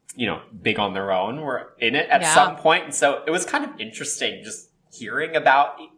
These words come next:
Speaker 1: it, 'cause I feel like each, every few months you'd be like, "Oh, this is a new member of the Pussycat Dolls. Oh, they just announced this girl." Like, it was, it was kind of
Speaker 2: Right.
Speaker 1: weird. Um, but yeah, what do you
Speaker 2: Right.
Speaker 1: think of this whole situation with the lineup changes and the original girls leaving?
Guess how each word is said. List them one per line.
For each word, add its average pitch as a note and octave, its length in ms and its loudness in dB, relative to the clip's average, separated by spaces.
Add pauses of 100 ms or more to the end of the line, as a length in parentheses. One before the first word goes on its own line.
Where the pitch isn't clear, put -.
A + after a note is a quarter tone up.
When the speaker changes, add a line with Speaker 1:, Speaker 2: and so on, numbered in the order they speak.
Speaker 1:
it, C#3+ 220 -8
'cause F3+ 140 2
I G3 60 4
feel B3+ 100 2
like - 200 0
each, D#3+ 260 -10
every E3 180 4
few F#3 180 -8
months D3 220 2
you'd A2 80 -8
be B2 80 0
like, A2 100 0
"Oh, B2 220 6
this G#2 120 -6
is - 40 -10
a A2 60 -14
new G#2+ 120 -10
member F#2+ 200 -6
of F#2+ 60 -6
the F#2 60 -18
Pussycat - 320 -8
Dolls. D2+ 240 -8
Oh, F#2 360 -6
they F#2+ 100 -4
just - 180 -12
announced E2 300 -10
this D#2+ 140 -10
girl." - 260 -12
Like, - 200 -20
it A2+ 60 -20
was, F#2+ 260 -12
it - 40 -10
was - 140 -6
kind G#3+ 160 2
of F#3 40 2
Speaker 2:
Right. D3+ 140 0
Speaker 1:
weird. - 200 -10 (380)
Um, B2+ 220 4
but A3+ 80 -4
yeah, A#3+ 160 8
what D#3+ 120 6
do B3+ 60 0
you D4 60 0
Speaker 2:
Right. - 80 -8
Speaker 1:
think C4 160 0
of F#3 100 0
this F3+ 140 -4
whole D#3+ 640 6 (640)
situation A#2 680 0
with F2+ 120 -12
the F#2+ 80 -2
lineup F2+ 380 -2
changes E2+ 640 -8
and D#2 100 -12
the D2+ 60 -10
original F2 320 -6
girls E2+ 320 -6
leaving? - 320 -14